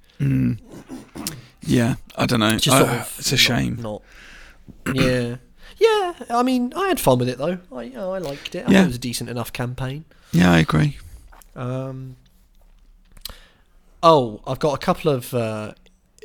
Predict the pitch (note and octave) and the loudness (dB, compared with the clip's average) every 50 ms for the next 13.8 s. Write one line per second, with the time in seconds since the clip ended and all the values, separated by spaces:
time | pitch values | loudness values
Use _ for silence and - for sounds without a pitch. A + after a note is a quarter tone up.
0 | - _ - F#3+ - - F3 D3+ - - - F3+ F3+ F3 D#3+ D#3 - - D#3+ D3+ | -20 _ -14 -8 -4 -2 -2 -2 -2 2 6 8 8 8 8 6 2 2 2 4
1 | C#3+ C#3 C3+ C#3 C#3 C3 A#2+ B2+ C3 C#3 B2+ - - A#2 A2+ A#2+ C3+ B2+ A#2 A#2+ | 4 4 2 2 2 0 0 0 0 -2 -2 -2 -4 -6 -2 0 0 0 2 0
2 | - - - C3 B2+ B2 A#2 G#2+ A2 A#2+ - - - - - - - - - F#3 | -2 0 2 2 2 2 0 -2 -4 -6 -8 -12 -18 -20 -20 -20 -6 0 2 4
3 | D#3+ - B2 B2+ F3+ E3 D#3+ D#3 - E3+ D#3 D#3+ D#3 D#3 D3 C#3+ - - E3+ D3+ | 4 4 6 6 6 6 6 4 2 2 0 2 4 4 2 2 -2 -2 2 4
4 | C#3+ C#3+ - D3 C3+ D3 E3 F3 F3+ F#3+ F#3 F#3 F3+ F3 E3 F3+ F3+ F#3 F3+ - | 4 4 2 0 2 4 6 8 8 8 8 6 4 4 6 4 4 4 4 0
5 | G3 F#3+ F#3 F3+ G3 F3+ - - F#3+ F#3 F3 D3+ C3 B2+ A#2+ A#2+ B2 - - - | 0 0 0 0 -2 -4 -2 0 0 2 2 0 -2 -4 -4 -6 -6 -8 -6 -6
6 | - - - - D3+ D3 C#3+ C#3+ C#3+ C#3+ C#3+ C#3 C3+ C#3 C#3 C3 B2 B2 B2 B2 | -8 -4 0 0 2 2 2 0 -2 -2 -2 0 0 0 0 0 0 0 -2 -2
7 | B2+ - - C#3+ C3+ B2 - C#3 C3+ C3+ C#3+ D3 C#3+ C3 B2 B2 - - A#2+ A#2+ | -2 0 0 0 0 0 0 0 0 2 0 0 0 -2 -4 -6 -4 -4 -4 -4
8 | - - - - - - E3 G3+ G#3 F#3 D3+ - - F3 D#3+ D3 D3+ C3 A#2+ - | -4 -10 -18 -18 -2 2 4 4 4 2 0 4 6 6 6 6 4 0 0 0
9 | D3+ C3 B2 - - B2 - C#3 C3 B2+ C3 C3 - D#3 D3 D3+ C#3 C3+ C#3 C3+ | 0 0 -2 -6 -6 -2 0 0 0 0 -2 -2 -2 0 0 0 0 0 -2 -2
10 | C3+ B2+ A#2+ - - - - F3+ F3+ F3+ D#3 A#2 G#2 G2 B2 C#3+ D#3+ F3 - - | -2 -2 -2 0 0 4 4 6 6 6 4 2 -4 -4 -4 -4 -4 -6 -8 -16
11 | - - _ _ - - - - - B2+ A#2+ C#3 - - C3+ - - C#3 - - | -20 -20 _ _ -20 -20 -20 -4 -2 0 2 2 2 2 2 4 6 6 6 6
12 | D#3 D#3 D3 C#3 C#3+ C#3+ - C#3+ C3+ B2 - - C#3+ A#2+ A#2+ A2 - - - - | 6 6 6 6 4 4 4 4 4 4 2 0 0 0 0 0 2 4 4 4
13 | A2+ A2+ A2 C3+ - - D3 C3+ - - - - - - - | 4 2 -4 -10 -8 -2 2 4 6 8 8 10 10 8 8